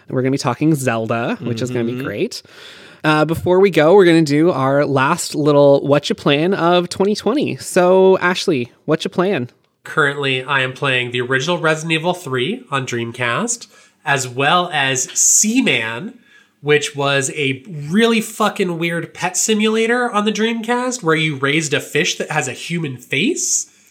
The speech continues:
Speaker 3: And the entire gameplay is focused around voice recognition.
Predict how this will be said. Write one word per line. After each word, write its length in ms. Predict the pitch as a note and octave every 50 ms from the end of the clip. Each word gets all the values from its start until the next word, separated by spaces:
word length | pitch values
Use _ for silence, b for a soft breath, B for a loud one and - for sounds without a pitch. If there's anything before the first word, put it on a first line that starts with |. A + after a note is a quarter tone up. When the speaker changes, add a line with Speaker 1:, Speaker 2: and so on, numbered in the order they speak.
| b b
Speaker 3:
And 540 | - E3+ E3 E3 D#3+ D#3 D3+ D3+ D#3 D3+ C3+
the 380 | C3+ D#3 D#3 D3+ D3 D3 D3 E3
entire 540 | D3+ C#3+ C3 - - F#3+ G3 G#3 G#3 G#3 G#3 F3
gameplay 420 | - D3 D3+ F3+ F3 - F3+ D3+
is 140 | C#3 C3+ C3+
focused 400 | - - C#3+ C#3+ C#3+ D#3 D#3 -
around 280 | D#3+ D#3+ D3+ D3 C#3 A#2+
voice 440 | A2 A2 A#2 B2+ C3+ D#3 D#3+ - E3
recognition. 760 | D3 B2 A2+ - C3 B2+ B2 B2 A#2+ - - B2+ A#2 -